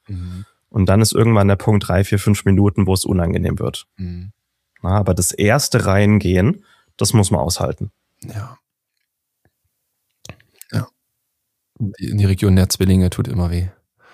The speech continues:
Speaker 2: Ja, ja, die Schildkröte verkriecht sich in ihr Haus, die Zwillinge schreien, aber das, auch das ist, äh, Training.
Speaker 1: Ja,
Speaker 2: Ne?
Speaker 1: das Testo.
Speaker 2: Weil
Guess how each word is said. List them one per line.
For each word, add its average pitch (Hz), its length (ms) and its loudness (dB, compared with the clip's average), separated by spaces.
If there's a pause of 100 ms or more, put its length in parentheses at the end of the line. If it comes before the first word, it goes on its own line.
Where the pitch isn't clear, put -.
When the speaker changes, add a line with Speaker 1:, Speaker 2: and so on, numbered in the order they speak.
(380)
Speaker 2:
Ja, 95 540 2 (160)
ja, 80 260 0
die 101 100 -4
Schildkröte 104 580 0
verkriecht - 380 -2
sich 98 180 0
in 95 60 2
ihr 90 140 2
Haus, 90 340 0
die - 100 -10
Zwillinge 95 500 0
schreien, 90 460 0
aber 101 240 2
das, - 320 0
auch 135 240 -2
das - 340 -2
ist, - 340 -2
äh, 107 160 0
Training. 107 440 2 (240)
Speaker 1:
Ja, 110 120 -4 (180)
Speaker 2:
Ne? 90 100 4
Speaker 1:
das 226 140 2 (320)
Testo. 104 400 -4
Speaker 2:
Weil 92 420 2